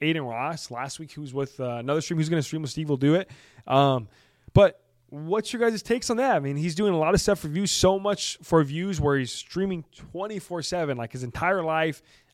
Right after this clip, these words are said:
I've literally watched his stream where you can turn it on any type, part of the day, and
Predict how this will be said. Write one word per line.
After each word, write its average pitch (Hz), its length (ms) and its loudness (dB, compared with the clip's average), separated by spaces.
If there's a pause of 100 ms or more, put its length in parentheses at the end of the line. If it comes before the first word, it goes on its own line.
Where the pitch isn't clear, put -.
I've 156 180 6
literally 226 300 4
watched 180 460 0
his 151 120 0
stream 151 520 -4 (420)
where 156 360 8
you 151 140 0
can 175 160 -4
turn 202 160 0
it 190 80 2
on 185 120 0
any 180 200 -6
type, 180 220 -4
part 170 160 4
of 165 60 0
the 151 80 2
day, 170 280 2 (440)
and 156 480 4